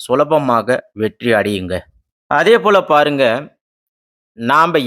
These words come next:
எப்படி வாழ வேண்டும், நம்ம வீட்டை நம்ம எப்படி கட்டணும், நாம எப்படி வாழக்கூடிய வீடு எவ்வாறு அமைக்க வேண்டும், இப்படி எல்லா விஷயத்தையும் நமக்கு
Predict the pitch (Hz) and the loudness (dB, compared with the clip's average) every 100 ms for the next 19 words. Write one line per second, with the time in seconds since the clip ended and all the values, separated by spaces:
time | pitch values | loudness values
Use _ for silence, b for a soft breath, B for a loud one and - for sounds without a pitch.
0 | 147 - 214 147 143 160 160 135 123 117 | -2 -2 -2 2 4 4 2 0 -2 -2
1 | 131 - _ _ _ _ _ 120 139 151 | -4 -8 _ _ _ _ _ -4 0 0
2 | 147 185 190 180 160 131 139 - 190 190 | 2 2 2 0 0 0 0 2 0 0
3 | 147 131 - 156 156 165 _ _ _ _ | -2 -2 -2 0 0 -2 _ _ _ _
4 | _ _ _ _ 131 143 147 147 180 143 | _ _ _ _ -2 2 2 2 2 4
5 | 156 196 196 180 170 156 143 123 190 190 | 4 2 0 -2 -2 0 0 0 -2 -4
6 | 151 135 143 185 175 143 156 170 151 131 | -2 -2 2 2 4 2 -2 -4 -2 -2
7 | 131 131 147 - _ _ _ _ _ _ | -2 -2 -4 -8 _ _ _ _ _ _
8 | _ _ _ 135 123 131 127 113 123 160 | _ _ _ -10 -4 2 2 4 4 4
9 | 185 190 185 180 170 - 131 - 196 196 | 4 4 4 2 0 -6 -12 -6 -2 -2
10 | 190 190 196 170 147 135 | -2 -2 -2 -2 -4 -4